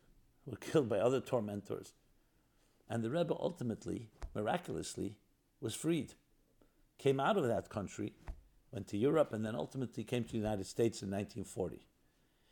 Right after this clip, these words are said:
Yes, in many ways they physically tortured him and broke him, but not spiritually. What was the Rebbe saying, and what is the lesson to us? Let's just use an example from, uh, business, finance.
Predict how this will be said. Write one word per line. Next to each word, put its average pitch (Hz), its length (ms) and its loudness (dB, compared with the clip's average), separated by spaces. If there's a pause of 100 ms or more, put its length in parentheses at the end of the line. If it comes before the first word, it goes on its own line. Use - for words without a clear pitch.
Yes, 170 280 6
in 131 100 4
many 170 220 6
ways 147 300 8
they 123 120 4
physically 131 680 -2 (300)
tortured 160 420 2
him 90 140 -8 (160)
and 95 160 -10
broke 170 280 4
him, - 120 -10 (1000)
but 95 120 -2
not 117 200 0
spiritually. - 600 0 (920)
What 233 180 6
was 202 140 4
the 120 100 8
Rebbe 107 260 4
saying, 95 380 -2
and 92 80 -4
what 143 120 2
is 120 100 0
the 107 80 2
lesson 101 400 -2
to 90 100 -10
us? - 320 -10 (600)
Let's 156 160 -2
just 170 200 -2
use 135 160 4
an 120 80 0
example 107 480 0
from, 90 400 -2
uh, 90 220 0
business, 95 600 0
finance. 90 640 0